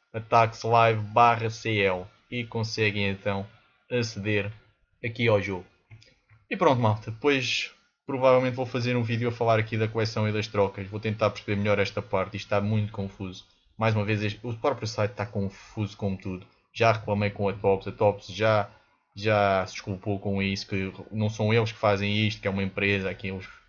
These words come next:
pagam, digo eu. Portanto, estão-nos a pagar pa-, para não fazerem nada, o que é perfeito.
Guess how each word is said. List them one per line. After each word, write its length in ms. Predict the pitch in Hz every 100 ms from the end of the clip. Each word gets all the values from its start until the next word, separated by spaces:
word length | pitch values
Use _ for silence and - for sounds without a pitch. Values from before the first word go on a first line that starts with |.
| _
pagam, 460 | - 101 107 98 95
digo 300 | 92 87 92
eu. 180 | 98 107 - - _
Portanto, 280 | _ - 101
estão-nos 320 | - 104 98
a 40 | 98
pagar 500 | - 98 101 95 95
pa-, 200 | - 101
para 140 | 101
não 100 | 104
fazerem 380 | 107 98 98 95
nada, 300 | 95 98 98
o 60 |
que 140 | 101 92
é 60 | 90 _
perfeito. 560 | - 101 - 92 92